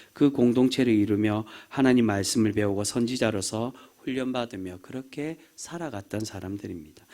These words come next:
그들은 털옷을 입고 머리 중앙을, 전에 이 장에 말씀드릴 때 말씀드린 것처럼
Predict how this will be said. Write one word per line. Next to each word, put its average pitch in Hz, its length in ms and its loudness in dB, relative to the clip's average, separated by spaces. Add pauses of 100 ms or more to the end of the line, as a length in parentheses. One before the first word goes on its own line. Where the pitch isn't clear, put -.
(340)
그들은 117 360 4
털옷을 139 500 2
입고 120 520 0
머리 123 380 4
중앙을, 113 440 4
전에 120 320 2
이 107 220 -2
장에 117 360 4
말씀드릴 110 560 0
때 117 100 2
말씀드린 113 500 0
것처럼 110 400 -2